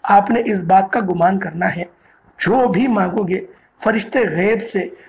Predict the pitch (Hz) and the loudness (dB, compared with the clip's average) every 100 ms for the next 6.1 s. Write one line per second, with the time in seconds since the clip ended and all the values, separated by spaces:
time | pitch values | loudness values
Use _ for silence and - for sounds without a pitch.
0 | _ - 165 190 247 214 185 208 - - | _ -2 2 2 2 2 2 0 0 -2
1 | - _ _ - 190 220 - 262 - 185 | -6 _ _ 4 4 4 0 -2 -2 0
2 | 214 240 226 226 175 190 180 165 170 - | 2 2 2 2 2 0 -2 -4 -6 -10
3 | - _ - 208 214 202 - 190 165 - | -20 _ -6 0 0 0 -2 -2 -2 -10
4 | _ - 226 214 - 233 233 233 175 - | _ 2 2 2 0 0 0 -2 -4 -6
5 | - _ 208 214 220 254 - 185 190 214 | -18 _ 4 4 4 -2 0 2 4 2